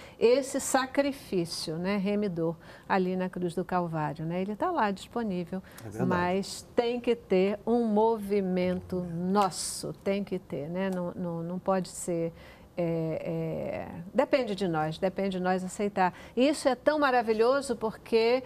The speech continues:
Speaker 1: esse Jesus que nos respeita, né, que nos dá a opção, ele pagou o seu, pa-, foi na cruz, morreu na cruz por nós,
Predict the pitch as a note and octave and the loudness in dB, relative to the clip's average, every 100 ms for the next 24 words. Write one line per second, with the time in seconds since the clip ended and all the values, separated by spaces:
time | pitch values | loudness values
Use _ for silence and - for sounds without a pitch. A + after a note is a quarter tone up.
0 | - - - C4+ C#4 C#4+ E4 D4 B3+ B3+ | -8 -2 2 2 2 4 4 4 2 2
1 | - C4+ C4 C#4 D4 D4 - B3 G#3 G#3 | 0 0 0 0 0 -2 0 2 2 0
2 | G3+ G3 G#3 G#3+ G#3+ B3 A3+ F3+ G#3 C4+ | -2 -2 -2 -2 -2 0 -2 4 6 6
3 | F4+ F4 G#3+ G#3 G#3+ - - - F3+ D#3+ | 4 2 4 4 2 -4 -8 0 2 2
4 | D#3+ - - - F#3 F#3+ G3 - G3+ F#3 | -2 -12 -20 -2 2 4 2 2 2 4
5 | G#3 B3+ C#4 - A#3+ - G#3+ G3 - - | 4 4 2 2 2 4 2 2 -2 2
6 | B3 D4+ D#4 C4 G#3 A3+ A#3 G3+ F3 A#3+ | 4 6 2 2 2 2 2 0 4 4
7 | D#4+ D#4 C4 A3+ - G#3 F#3 G3 G#3+ | 4 2 -2 -4 -2 -2 0 0 -2